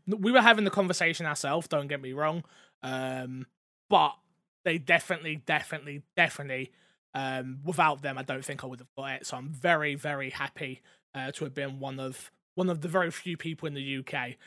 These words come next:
um, with a, with a, with a, a retail unit that I got to unbox. So big, big, big, big thank you to them, 'cause, uh, it means a lot to me. We've got a lot. I'm gonna try and get them on the podcast soon as well, just to talk through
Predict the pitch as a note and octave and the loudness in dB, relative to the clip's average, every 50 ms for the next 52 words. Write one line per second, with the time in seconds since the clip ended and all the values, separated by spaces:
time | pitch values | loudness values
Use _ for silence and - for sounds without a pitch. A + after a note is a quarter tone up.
0 | - _ _ _ _ _ C3+ C3 C3 C3 B2+ B2+ B2+ C#3 - _ _ _ _ _ | -20 _ _ _ _ _ -4 -2 -2 -2 -4 -6 -8 -10 -12 _ _ _ _ _
1 | _ _ _ _ D#3 D3 D3 C#3 B2+ B2+ B2+ - - _ _ - D3+ C#3 D3 C3 | _ _ _ _ -2 0 0 0 0 -2 -4 -6 -10 _ _ -10 -4 -2 -2 -2
2 | C3 C3+ C3 C3+ C#3 D#3+ C#3+ D3 - - - - E3 D#3+ D#3 D#3+ D#3 D#3+ - - | -2 -4 -6 -4 -4 -4 -4 -6 -8 -10 -6 -4 -2 0 0 0 0 0 0 0
3 | D3+ C3 C3 C#3 C#3+ C3+ B2+ B2 B2+ A#2 B2+ B2+ A#2+ - - D3 - _ _ C#3 | -2 0 -2 -4 -6 -6 -8 -8 -10 -10 -10 -12 -12 -14 -16 -18 -20 _ _ -8
4 | B2+ A2+ - - C#3+ C#3+ - F3 E3+ D3+ - E3 D#3 C#3 - - D3+ C#3+ - _ | -8 -8 -8 -10 -10 -2 2 2 2 2 0 -2 -2 -2 -2 -4 -4 -4 -4 _
5 | - C4 C#4+ G#3+ - - D#3+ B2+ A#2+ - - B2 - - _ _ _ _ _ _ | 8 8 8 8 6 -2 -4 -4 -4 -12 -14 -14 -16 -16 _ _ _ _ _ _
6 | _ - E3+ D3+ D#3 C#3 A2+ A2+ C#3 - - - B2+ B2+ B2+ A#2+ C3 C#3+ C#3+ D3+ | _ -4 0 2 2 0 0 -2 -10 -10 -10 -10 -8 -8 -8 -8 -8 -6 -4 -4
7 | E3+ E3 D3+ B2+ C3+ B2+ A#2+ - - - _ _ _ - _ _ - - - _ | -2 -2 -4 -6 -8 -10 -10 -10 -14 -20 _ _ _ -20 _ _ -20 -20 -20 _
8 | _ - E3+ B3 A#3 G3 G3 G#3+ A3 G3 F3+ F#3+ A3+ A#3 - A#3+ A3 G#3 G#3 F3+ | _ 4 6 8 8 8 8 8 8 6 6 2 2 4 6 4 4 4 4 2
9 | F3+ E3+ D3 - F3 E3+ D#3 - D3+ C3+ - - D3 B2+ B2+ C3 C3 C#3+ C#3 C3 | 2 -2 0 0 -2 -2 -2 -2 -6 -6 -4 -6 -8 -8 -8 -10 -8 -6 -6 -6
10 | B2 B2+ C3+ - - D#3 - D3 C3 C3+ - - C#3+ C3 C3 | -8 -10 -10 -10 -10 -8 -8 -8 -8 -8 -10 -10 -10 -12 -12